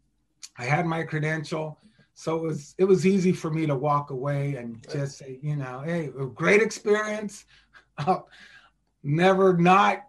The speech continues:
Speaker 1: be grateful for the experience I had.
Speaker 2: Yeah.
Speaker 1: But it was, it was, it's also nice that I was able to walk away and, and to, to raise my family the
Speaker 2: Yeah.
Speaker 1: way I wanted to have it raised with my wife.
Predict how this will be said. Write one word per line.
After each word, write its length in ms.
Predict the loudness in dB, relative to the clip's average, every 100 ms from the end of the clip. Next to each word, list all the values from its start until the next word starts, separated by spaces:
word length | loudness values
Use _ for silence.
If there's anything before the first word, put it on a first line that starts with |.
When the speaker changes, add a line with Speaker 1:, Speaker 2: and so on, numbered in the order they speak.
| -2
Speaker 1:
be 120 | 2 2
grateful 540 | 4 6 4 4 -2
for 160 | 0 2
the 80 |
experience 560 | 2 2 2 2 2 -4
I 160 | -4 -2
had. 460 | -2 -2 -4 -6 -14 _
Speaker 2:
Yeah. 220 | -10 -10 -8
Speaker 1:
But 140 | -6
it 60 | -4
was, 260 | -6 -10 _
it 80 | -8
was, 160 | -6
it's 280 | -4 -6 -4
also 380 | -2 -2 -2 -4
nice 380 | -2 -4 -6 -6
that 160 | -8 -6
I 120 | -6
was 160 | -6
able 200 | -6 -6 -6
to 80 |
walk 360 | -6 -4 -4 -4
away 540 | -8 -6 -6 -6 -8
and, 260 | -10 -14 -18 _
and 280 | -16 -16 -14
to, 300 | -12 -12 -14 _
to 120 | -14 -10
raise 240 | -8 -10
my 180 | -10 -16
family 680 | -16 -16 -16 -16 -18 -18 -14
the 80 | -12
Speaker 2:
Yeah. 40 |
Speaker 1:
way 140 | -10 -10
I 80 | -10
wanted 460 | -10 -12 -14 -18 -20 _ _
to 120 | -14
have 180 | -12 -12
it 80 | -14
raised 300 | -12 -12 -12
with 160 | -16 _
my 160 | -16
wife. 560 | -14 -16 -18 -20 _ _